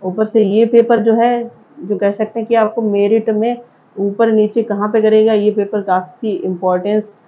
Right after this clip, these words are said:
रखता है अपने आप में ही, क्योंकि ये सारे में ही common है। अपने subject में लगभग सभी लोग बहुत अच्छा करते हैं।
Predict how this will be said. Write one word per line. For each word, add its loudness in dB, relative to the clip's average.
रखता -2
है 4
अपने -2
आप -2
में -2
ही, 0
क्योंकि -4
ये 2
सारे -2
में 2
ही 0
common -2
है। -6
अपने -2
subject 0
में -2
लगभग 0
सभी 0
लोग 2
बहुत 0
अच्छा -2
करते -4
हैं। -2